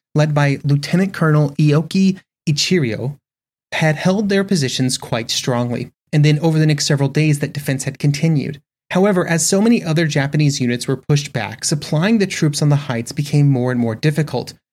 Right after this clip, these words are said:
until late on the twenty-second, the last supply routes were cut. Then on the twenty-third,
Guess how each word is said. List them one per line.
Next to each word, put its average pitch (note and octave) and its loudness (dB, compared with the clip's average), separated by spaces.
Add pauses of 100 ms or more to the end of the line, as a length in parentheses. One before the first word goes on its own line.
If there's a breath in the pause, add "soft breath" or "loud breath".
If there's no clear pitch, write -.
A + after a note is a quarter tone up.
until D#3 0
late F#3 2
on F3+ 2
the E3 2
twenty-second, C#3+ 0 (140)
the D#3+ 2
last C#3+ -2
supply D3 -2
routes A2+ -6
were A#2 -10
cut. - -6 (400)
Then F3 2
on E3+ 2
the D#3 4
twenty-third, D3 0